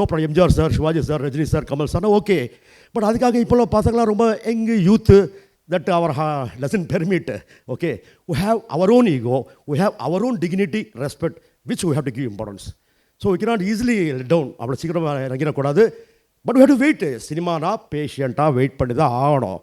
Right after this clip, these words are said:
பணம் இருந்தால் நீங்க தான் ப்ரொடியூசர், ஆக்டர், டைரக்டர். பணம் இல்லைனா you have to wait patiently, do something, make the world recognize you as an actor, the way you perform, your expressions. அதாவது நான் என்ன சொல்கிறேன்னா,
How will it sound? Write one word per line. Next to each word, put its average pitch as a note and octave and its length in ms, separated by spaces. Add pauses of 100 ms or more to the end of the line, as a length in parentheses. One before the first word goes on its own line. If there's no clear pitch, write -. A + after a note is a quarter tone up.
(420)
பணம் D3 240
இருந்தால் G3 400
நீங்க G3 220
தான் G3+ 120
ப்ரொடியூசர், F3+ 440
ஆக்டர், F#3+ 280
டைரக்டர். D#3+ 340 (460)
பணம் C3+ 400
இல்லைனா B2+ 480 (340)
you C#3+ 60 (100)
have C#3+ 200
to B2 140
wait B2+ 140 (100)
patiently, E3 520 (600)
do D3+ 80 (120)
something, E3 400 (840)
make D4 200 (160)
the F#3+ 80 (140)
world A3 240 (840)
recognize A3 420 (120)
you E3+ 80 (600)
as A2 140
an G#2+ 160
actor, F#3 320 (760)
the G#3 120
way D4 100 (140)
you G3 60 (120)
perform, D#3+ 420 (120)
your B2 180
expressions. G#3 520 (600)
அதாவது A#2+ 280
நான் A#2+ 120
என்ன D#3 160
சொல்கிறேன்னா, A2 340